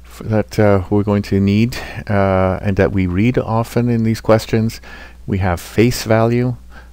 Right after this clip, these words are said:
also called par value. This is the value of that final payment, usually one thousand dollars. If it's not specified in a question, you can normally assume that's the case, because that's the common value in,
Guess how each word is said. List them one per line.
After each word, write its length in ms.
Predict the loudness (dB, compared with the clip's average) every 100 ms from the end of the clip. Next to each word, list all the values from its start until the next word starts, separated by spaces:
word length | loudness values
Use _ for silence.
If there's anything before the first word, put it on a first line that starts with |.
| -20 -6
also 240 | -4 -4 -4
called 400 | 0 0 0 -4
par 300 | 2 2 4
value. 360 | 2 2 2
This 160 | 0 0
is 140 | -2
the 80 | -2
value 360 | 2 2 2 2
of 60 |
that 200 | 2 2
final 320 | 2 0 2 -2
payment, 500 | 0 0 2 0 -2
usually 560 | -4 -2 0 0 0
one 280 | -2 -2 0
thousand 400 | 2 0 0 0
dollars. 500 | 2 2 2 -4 -10 -20 -20 -20 -6
If 200 | -4 -2
it's 140 | -2
not 180 | 0 0
specified 560 | 0 0 0 -2 0 0
in 120 | -2
a 40 |
question, 520 | -2 -2 -2 -6 -6
you 100 | -6
can 160 | -2 -2
normally 340 | 0 0 0
assume 400 | -2 -2 0 0
that's 240 | 0 -2 -4
the 80 | -8
case, 320 | -4 -6 -6
because 240 | -10 -2
that's 200 | 0 0
the 40 | -4
common 520 | -2 0 0 -2 -2
value 480 | 2 2 2 0 -2
in, 480 | -2 -2 -2 -2